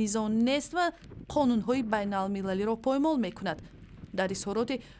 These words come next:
ҷудоихоҳони рӯ ба Арманистон гуфта шудааст, ки Озарбойҷон рӯз то рӯз аз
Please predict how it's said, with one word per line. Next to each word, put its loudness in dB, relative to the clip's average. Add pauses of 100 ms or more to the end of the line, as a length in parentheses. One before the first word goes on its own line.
(140)
ҷудоихоҳони 0
рӯ 2
ба 6
Арманистон 0 (280)
гуфта -4
шудааст, 0
ки -12 (120)
Озарбойҷон 2 (100)
рӯз -4
то -4
рӯз -2 (320)
аз -2